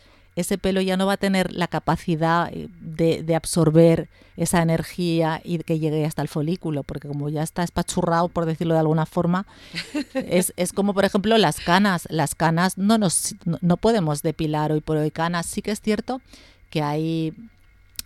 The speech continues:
Speaker 1: eh, cosmética médica, ¿vale? O sea, hay una empresa valenciana muy conocida, que sabéis que me encanta, que nunca digo el nombre, pero bueno, que me encanta, eh,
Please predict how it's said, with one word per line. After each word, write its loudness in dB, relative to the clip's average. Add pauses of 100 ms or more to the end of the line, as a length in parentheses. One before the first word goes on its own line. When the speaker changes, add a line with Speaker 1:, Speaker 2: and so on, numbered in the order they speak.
(140)
Speaker 1:
eh, -4
cosmética 0 (640)
médica, 0 (340)
¿vale? -4
O -4
sea, -6
hay -8
una -6
empresa -6
valenciana -4
muy -4
conocida, -4
que -8
sabéis -4
que -4
me 0
encanta, -2
que -4
nunca -2
digo -2
el -2
nombre, -4
pero -6
bueno, -8 (480)
que -10
me -6
encanta, -4 (580)
eh, 0